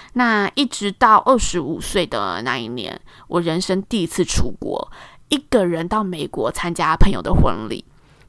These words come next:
这趟大概只有十天的旅程啊，让我完全的大开眼界，因为我感受到了不同的文化，然后也深刻的体会到原来有这么多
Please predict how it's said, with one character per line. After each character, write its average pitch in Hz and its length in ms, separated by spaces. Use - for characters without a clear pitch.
这 339 120
趟 302 200
大 285 120
概 269 180
只 - 140
有 170 100
十 - 260
天 170 220
的 156 140
旅 110 160
程 - 260
啊， 110 160
让 180 180
我 165 280
完 170 200
全 135 220
的 - 80
大 160 220
开 - 180
眼 127 320
界， 107 260
因 254 120
为 - 20
我 233 60
感 156 220
受 196 120
到 196 140
了 170 80
不 - 160
同 - 160
的 113 100
文 - 240
化， - 300
然 170 140
后 208 200
也 160 120
深 226 360
刻 240 240
的 170 120
体 - 240
会 214 220
到 - 260
原 208 220
来 269 120
有 202 140
这 285 180
么 214 140
多 196 340